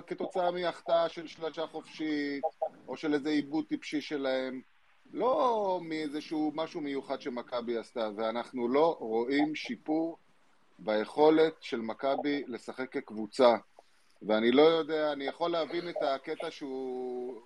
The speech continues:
אה, את הקטע שאבי רוצה שהשחקנים האלה ירוצו, כי ככה נביא יותר את ה-, את היתרונות האתלטיים שלנו,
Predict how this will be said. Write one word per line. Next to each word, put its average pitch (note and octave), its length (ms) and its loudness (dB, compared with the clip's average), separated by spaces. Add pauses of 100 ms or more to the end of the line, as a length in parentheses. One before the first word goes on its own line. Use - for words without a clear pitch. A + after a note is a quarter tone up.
אה, A#2+ 920 -14
את G#2 140 -4
הקטע D3 300 -2
שאבי A#2+ 1200 2
רוצה C3 300 -2
שהשחקנים C3+ 640 -4
האלה A#2+ 220 0
ירוצו, B2+ 640 -2
כי A2+ 100 -12
ככה C#3 400 0 (580)
נביא A#2+ 400 4
יותר D3 400 2
את - 140 -6
ה-, A2+ 560 -2 (760)
את - 140 -10
היתרונות G#2+ 1700 -2
האתלטיים C3 840 0
שלנו, G#2+ 560 -12